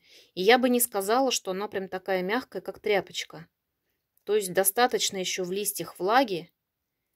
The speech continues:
Ну и не буду я ее поливать до тех пор, пока... пока она совсем не станет мягкой. Ну, просто мне хочется проверить, сможет ли вот это растение,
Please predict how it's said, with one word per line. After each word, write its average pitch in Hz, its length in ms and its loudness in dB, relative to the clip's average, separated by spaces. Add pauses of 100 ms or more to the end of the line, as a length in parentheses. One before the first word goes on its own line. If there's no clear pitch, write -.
(640)
Ну 220 80 -6
и 262 80 4
не 254 120 4
буду 233 260 0
я 175 160 4
ее 160 100 2
поливать 190 480 -2
до 185 100 2
тех 180 280 -4
пор, 269 220 -2
пока... 202 480 -4 (2000)
пока 240 300 4
она 277 160 10
совсем 233 420 2
не 208 80 2
станет 208 420 -2
мягкой. 185 360 -6
Ну, 240 100 0
просто 285 300 0
мне 220 160 4
хочется 214 460 2
проверить, 196 520 4
сможет 240 400 0
ли 185 120 -2
вот 185 120 -4
это 175 160 -4
растение, 180 800 0